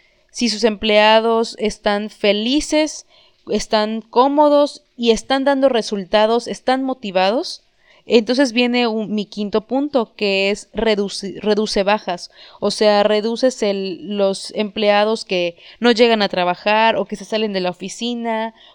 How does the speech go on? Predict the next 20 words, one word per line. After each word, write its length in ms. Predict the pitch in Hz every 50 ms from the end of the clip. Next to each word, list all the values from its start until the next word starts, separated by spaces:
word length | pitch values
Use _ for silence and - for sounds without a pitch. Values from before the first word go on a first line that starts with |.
| _
o 120 | - 202 -
que 120 | - 202
se 160 | 190 - 208
van 180 | 196 208 220 226
de 60 | 247
la 100 | 240 226
oficina 400 | 208 202 202 - 208 208 220 214
porque 200 | - 185 175 180
tienen 280 | 180 214 202 214 208 190
que 120 | - 214
ir 80 | 208 -
por 140 | 196 190
el 140 | 180 170 165
hijo. 800 | 185 214 247 277 269 - - - 254 247 247 247 247 240 240 233 _ _ - - - - -
Reduces 640 | 202 208 208 208 233 240 233 - 254 247 233 -
esa 240 | 226 214 - 240 233
cantidad 480 | - 202 190 - 196 196 196 190 196
de 120 | 190 214 214
personas 640 | 208 - 190 185 - - 196 196 196 196 190 -
que, 300 | _ - 180 170 170 170